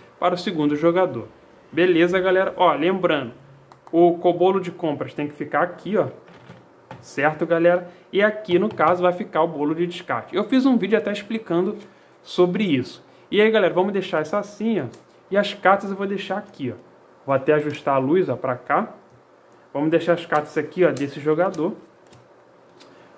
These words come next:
Mas como vocês já sabem, né, as cartas não podem ser assim reveladas, né? Cada jogador vai ter que saber a carta que te-, que tem, beleza? Não pode saber a carta do outro jogador.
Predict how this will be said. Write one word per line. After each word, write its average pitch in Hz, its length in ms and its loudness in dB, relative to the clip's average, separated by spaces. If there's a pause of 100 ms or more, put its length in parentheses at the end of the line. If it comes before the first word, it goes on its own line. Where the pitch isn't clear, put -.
Mas 175 220 4
como 175 200 0
vocês 180 300 0
já 185 140 2
sabem, 175 340 -2
né, 170 100 0
as 175 120 -6
cartas 175 320 -2
não 175 120 -2
podem 185 360 -2
ser 175 360 -6 (680)
assim 151 340 -2
reveladas, 160 800 0
né? 120 160 -8 (1600)
Cada 180 260 0
jogador 196 440 -2
vai 180 100 2
ter 180 160 -6
que 175 100 -16
saber 165 320 -2
a 170 60 2
carta 156 400 -4
que 175 180 -2
te-, 175 260 -12 (200)
que 190 80 -12
tem, 135 260 -8
beleza? 120 340 -4
Não 180 120 2
pode 175 220 0
saber 175 260 0
a 175 60 -2
carta 165 280 -6
do 160 140 -6
outro 151 200 -6
jogador. 151 440 -8